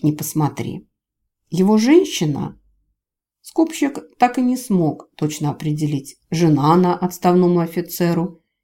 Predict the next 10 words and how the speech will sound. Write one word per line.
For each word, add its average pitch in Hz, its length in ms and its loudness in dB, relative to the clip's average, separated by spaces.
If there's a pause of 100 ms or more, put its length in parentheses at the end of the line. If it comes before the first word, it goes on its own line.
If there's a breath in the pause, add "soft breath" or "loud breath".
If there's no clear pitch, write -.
(140)
или 349 180 6
полюбовница, 175 1120 -2 (380)
но 160 200 2
в - 100 -18
том, 180 200 2
что 170 160 -4
кореглазая 160 640 0
брюнетка – 156 760 0
его 147 440 -2
женщина, 214 720 -2